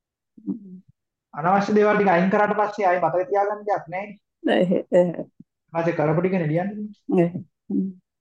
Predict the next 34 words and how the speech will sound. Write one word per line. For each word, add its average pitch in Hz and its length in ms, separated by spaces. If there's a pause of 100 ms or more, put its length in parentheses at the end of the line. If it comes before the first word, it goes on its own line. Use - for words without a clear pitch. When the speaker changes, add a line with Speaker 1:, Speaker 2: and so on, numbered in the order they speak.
(1000)
Speaker 2:
ඒකයි. 175 320 (360)
ඒක 139 260
අවශ්‍ය 151 360
දේ 190 140
අනවශ්‍ය 170 320
දේ 185 140
ඔක්කොම 202 420
ඉවරට 165 260
පස්සේ 175 240
පස්සේ - 340 (380)
අත් 160 200
දැන් 147 220
වාර්තා 160 380
ලියන්න 175 280
ගියාම 165 340
දැන් 175 180 (760)
බැනුම් 165 300
අහන්න 165 200
වෙනවා 165 240
දැන් 170 140
භාගයට 151 300
භාගයට. 123 320 (140)
මේවා 151 280
දැන්. 123 160 (960)
ඉතින් 127 120
මේ 131 180
ටික 180 140
අයින් 185 200
කරන්න. - 220 (920)
ඊට - 20
පස්සේ 160 220
ඒක 170 140 (100)
භාවනාවේදීත් 190 600
හිතන්න. 131 280